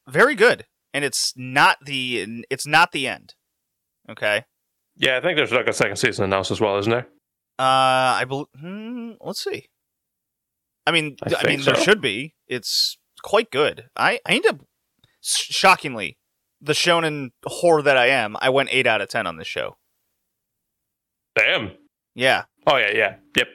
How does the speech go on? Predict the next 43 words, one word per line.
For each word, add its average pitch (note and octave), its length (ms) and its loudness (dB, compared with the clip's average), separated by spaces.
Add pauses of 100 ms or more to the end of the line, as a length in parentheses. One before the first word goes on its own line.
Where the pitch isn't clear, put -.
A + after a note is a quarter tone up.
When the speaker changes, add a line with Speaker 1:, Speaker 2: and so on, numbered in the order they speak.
Speaker 2:
there's A2 180 2
a G#2 60 -2
second F#2 240 0
season. F#2+ 320 -2
Yes. B2 180 2
Speaker 1:
There's A#2 160 0
a A2+ 80 -6
second A#2+ 240 0
season A#2 280 -6
Speaker 2:
It A2+ 120 0
was, G#2 200 2
Speaker 1:
announcement A2+ 120 0
Speaker 2:
in A#2 60 2
fact, G#2+ 120 -2
Speaker 1:
coming G#2 140 2
out. G2+ 60 2
Speaker 2:
announced. - 340 -6 (1200)
Uh, A2+ 460 2 (100)
unknown. G#2+ 460 0 (460)
Speaker 1:
Uh, B2+ 160 0
oh, C3 180 6
okay. F#2+ 240 -8 (120)
All - 80 -18
right. - 160 -20 (120)
That A#2+ 100 -10 (200)
does B2+ 200 -2
me A#2+ 120 -10
no F#2+ 140 -6
good. F#2+ 220 -6 (380)
<laughs> A#3 100 -4 (1300)
Speaker 2:
Hmm. G2+ 240 0 (1900)
Speaker 1:
All C#3 80 2
right. A#2+ 180 0
What E3+ 160 2
is F3+ 140 -6
with F#3+ 160 0
my D#3 180 4
anime C3+ 340 2
list C3 180 0
and A#2+ 60 0
all A#2 80 2
these A#2+ 180 -6
cats - 640 -4